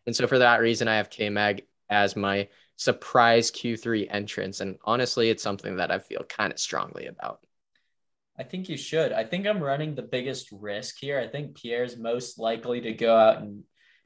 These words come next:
Speaker 2: in, uh, in Q one. Uh, I, I, I think picking him as a Q two entrance would still be a surprise. <laughs> Uh, but given, given some recent results, but, uh, yeah, we'll see. I'm excited.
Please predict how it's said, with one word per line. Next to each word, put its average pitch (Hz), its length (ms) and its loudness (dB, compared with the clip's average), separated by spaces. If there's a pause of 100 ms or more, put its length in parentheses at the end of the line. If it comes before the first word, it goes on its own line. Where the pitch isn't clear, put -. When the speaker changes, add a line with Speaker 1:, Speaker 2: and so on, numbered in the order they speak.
Speaker 2:
in, 113 140 -4
uh, 101 280 2
in 110 120 -6
Q 117 260 0
one. 110 380 6 (320)
Uh, 135 380 8
I, 117 180 6
I, 135 260 8
I 139 60 10
think 143 300 0
picking 147 280 2
him 139 180 0
as 131 160 4
a 117 60 -4
Q 139 300 -6
two 165 280 4
entrance 110 480 -4
would 110 120 -10
still 120 280 2
be 110 160 0
a 98 60 -2
surprise. - 760 -4
<laughs> - 60 -20 (340)
Uh, 131 440 4 (840)
but - 400 -8 (320)
given, 127 280 4
given 131 300 4
some 123 240 -6
recent 120 380 -4
results, 110 600 2
but, 110 140 8
uh, 113 260 2 (560)
yeah, 202 180 10
we'll 131 120 10
see. 170 460 4
I'm 127 120 0
excited. 127 520 4